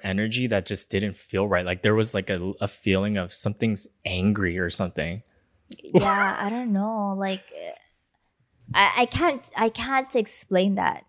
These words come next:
Speaker 1: No, I couldn't explain it either.
Speaker 2: Yeah.
Speaker 1: But, but it's crazy 'cause, like you were saying, like, our bodies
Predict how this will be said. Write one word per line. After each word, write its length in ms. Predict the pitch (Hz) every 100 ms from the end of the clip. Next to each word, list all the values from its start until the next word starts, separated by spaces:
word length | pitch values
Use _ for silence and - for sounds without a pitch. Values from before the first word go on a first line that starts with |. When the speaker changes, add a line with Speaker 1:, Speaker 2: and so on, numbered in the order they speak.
| _
Speaker 1:
No, 260 | 113 139 117
I 120 | 113
couldn't 360 | - 147 143 120
explain 420 | - - 104 92
it 60 |
either. 440 | 92 143 147 80 117 _ _ -
Speaker 2:
Yeah. 180 | - 123
Speaker 1:
But, 320 | 113 104 107
but 180 | 110 104
it's 140 | 98
crazy 380 | - 113 107 107
'cause, 240 | 101 98
like 160 | 98 92
you 100 | 104
were 100 | 101
saying, 420 | - 104 117 98
like, 300 | 95 90 - -
our 160 | 92 90
bodies 800 | - 90 107 123 95 90 92